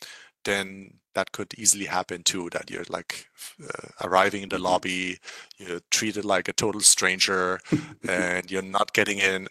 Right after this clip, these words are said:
Speaker 1: until an hour later, and you're already missing meetings, and it's, like, a bad experience. And that's kind of, um,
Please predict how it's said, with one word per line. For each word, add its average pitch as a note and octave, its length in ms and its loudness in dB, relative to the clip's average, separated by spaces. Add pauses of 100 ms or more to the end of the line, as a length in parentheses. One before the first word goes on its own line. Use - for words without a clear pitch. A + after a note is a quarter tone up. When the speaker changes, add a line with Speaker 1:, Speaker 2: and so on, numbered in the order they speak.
Speaker 1:
until G2+ 320 2
an F2 120 -4
hour G2 220 6
later, F#2 380 0
and F2+ 120 -4
you're F2+ 160 -2
already F2+ 200 -2
missing F2 420 2
meetings, E2+ 520 -2
and E2+ 300 -12 (560)
it's, - 460 8
like, F2+ 200 -2
a F#2 80 -6
bad F2+ 240 4
experience. F2 520 2
And F2+ 120 -8
that's F#2+ 260 10
kind F#2 220 -8
of, - 180 -10 (500)
um, F2+ 540 -4